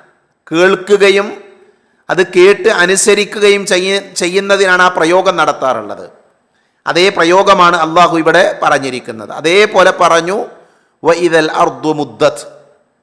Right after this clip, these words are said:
വഅൽഖത് മാ ഫീഹാ വതഖല്ലത് വഅദിനത് ലിറബ്ബിഹാ വഹുഖത്." ഭൂമി നീട്ടപ്പെടുകയും ചെയ്യുമ്പോൾ,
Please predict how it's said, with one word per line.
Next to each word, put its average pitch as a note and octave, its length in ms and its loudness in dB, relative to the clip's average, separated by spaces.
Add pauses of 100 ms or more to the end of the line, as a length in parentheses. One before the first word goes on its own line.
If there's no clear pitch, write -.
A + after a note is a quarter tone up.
(440)
വഅൽഖത് F3+ 720 2
മാ E3+ 220 2
ഫീഹാ F3+ 460 -2
വതഖല്ലത് F3 840 -2 (800)
വഅദിനത് F3+ 760 2
ലിറബ്ബിഹാ E3+ 600 2
വഹുഖത്." D#3 680 -2 (800)
ഭൂമി F#3+ 600 -2
നീട്ടപ്പെടുകയും F3 960 0
ചെയ്യുമ്പോൾ, B2+ 480 -8